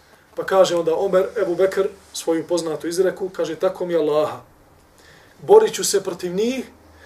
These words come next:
sve dok mi ne vrate, ne budu dali špagu od deve koja se vukla.” To je beznazirno.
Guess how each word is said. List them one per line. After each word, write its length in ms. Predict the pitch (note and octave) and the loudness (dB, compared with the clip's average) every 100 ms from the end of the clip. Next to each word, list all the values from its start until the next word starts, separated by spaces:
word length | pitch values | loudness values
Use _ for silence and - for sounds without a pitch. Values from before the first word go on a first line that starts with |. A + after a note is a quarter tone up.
| - | -18
sve 340 | - - G#3 C4 | -6 0 6 8
dok 240 | C4+ A#3 | 8 4
mi 160 | G#3+ G#3+ | -2 0
ne 160 | G3+ B3 | 6 8
vrate, 560 | B3 A#3+ G#3 G3+ G3+ | 8 8 6 4 2
ne 100 | A3 | 4
budu 240 | A#3+ G3+ G3 | 2 2 2
dali 540 | F#3 A#3 B3+ C#4 C#4+ - - - | 6 6 6 4 0 -10 -20 -20
špagu 840 | - - - G3+ B3+ C#4+ - D4+ - - - - - - | -10 -8 4 6 10 8 6 -2 -4 -16 -20 -20 -20 -2
od 180 | G3+ C#3+ | 0 6
deve 320 | A3+ A3+ F3 | 8 8 6
koja 280 | - E3+ D#3 | 4 4 4
se 220 | - D#3+ - - | 0 -2 -4 -4
vukla.” 280 | G3+ G3 C#3+ | -2 -2 -8
To 140 | - | -4
je 160 | D#3+ D#3 - - - - - - - - | -4 -4 -12 -20 -20 -20 -20 -20 -18 -2
beznazirno. 520 | G3 F3 D#3 C#3+ C3+ | 0 2 0 -2 -8